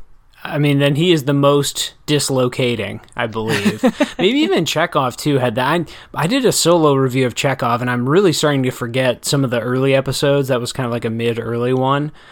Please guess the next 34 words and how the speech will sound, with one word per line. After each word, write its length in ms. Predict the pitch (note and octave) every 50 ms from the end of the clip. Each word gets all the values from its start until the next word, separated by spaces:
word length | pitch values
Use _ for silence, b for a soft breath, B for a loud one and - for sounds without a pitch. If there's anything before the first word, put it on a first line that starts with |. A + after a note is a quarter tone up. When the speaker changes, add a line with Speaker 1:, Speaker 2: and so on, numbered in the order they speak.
| B B
Speaker 1:
I 80 | C3+ B2
really 380 | B2+ D3 G#3 B3 B3 A3 F3
don't 240 | D3 D3 D#3 E3 D3
remember 340 | C#3 C3+ C#3 C#3+ C#3+ C3 C3
what 140 | B2 A#2+ A2+
that 120 | B2+ B2
was 120 | B2 A#2+
like. 120 | B2 B2 -
I 60 | -
remember 320 | C#3 D3 D#3+ G3 A3 B3+ G#3
being 300 | D3 D#3 E3+ E3 D3+ C#3+
unimpressed, 920 | C#3 C#3 C3+ B2 A#2+ - A#2+ B2 A#2 G#2+ - - - - - - - _
thinking 320 | - C#3 C3+ C3+ C3 B2+ B2
that 220 | A#2 A2+ A2+ A2 B2 - b b b b b b b b b
he 120 | b - C#3
was, 140 | C3 - -
he, 80 | - D3
you 340 | B2 B2 B2 C3 C3 C3+ A#2+
know, 140 | A2 G#2+
he 100 | A2 B2 A#2+
has 120 | B2 A2+
a 120 | A2+ G#2+ G2+ _ - - -
literary 460 | - B2 C#3 C3+ C#3+ C#3 C3+ C3+ C3 A#2+
device 420 | A#2 A2 A2 G#2+ A#2 C#3 C3+ -
named 200 | D3 D3 D3 D3
after 320 | D3+ D#3 D#3 - - D#3
him, 240 | D#3 E3+ E3 E3+ F3
and 100 | D#3+ C3
I 120 | A#2 A2+ A2
just 200 | A2 A#2 - -
thought 180 | A#2+ A#2+ A#2 A#2
it 60 | A2
would 160 | A2 A2+ G#2+
be, 340 | G#2+ A2+ A2 A2 A2 A2 F#2